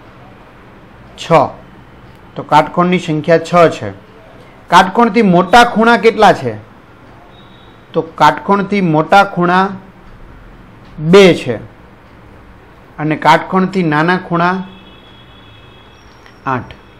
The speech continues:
અહીંયા જુઓ, કાટકોણની સંખ્યા કેટલી છે? તો અહીંયા કાટકોણની સંખ્યા મિત્રો તેર આવશે, કાટકોણથી મોટા બે આવશે અને કાટકોણથી નાના નવ. આમાં કાટકોણની સંખ્યા દસ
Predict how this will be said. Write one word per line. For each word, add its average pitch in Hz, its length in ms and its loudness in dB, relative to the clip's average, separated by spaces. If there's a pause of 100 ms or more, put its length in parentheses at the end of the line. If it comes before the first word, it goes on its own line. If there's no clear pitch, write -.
(400)
અહીંયા 190 240 4
જુઓ, 117 240 -2 (840)
કાટકોણની 220 560 2
સંખ્યા 214 420 2
કેટલી 220 380 2
છે? 117 400 -10 (1300)
તો 170 140 -14
અહીંયા 185 260 0
કાટકોણની 196 520 -2
સંખ્યા 185 340 -2
મિત્રો 185 280 -2
તેર 202 320 4
આવશે, 160 440 2
કાટકોણથી 180 640 -4
મોટા 160 360 0
બે 185 260 6
આવશે 160 300 4
અને 143 100 -8
કાટકોણથી 160 540 -6
નાના 147 280 -6
નવ. 151 300 2 (1080)
આમાં 196 360 2
કાટકોણની 202 520 0
સંખ્યા 180 420 -2
દસ 190 480 4